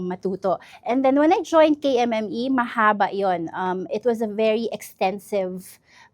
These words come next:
parang course, kumbaga, para matutunan yung lahat ng aspeto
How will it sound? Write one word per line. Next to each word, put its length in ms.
parang 240
course, 480
kumbaga, 560
para 320
matutunan 560
yung 240
lahat 320
ng 160
aspeto 560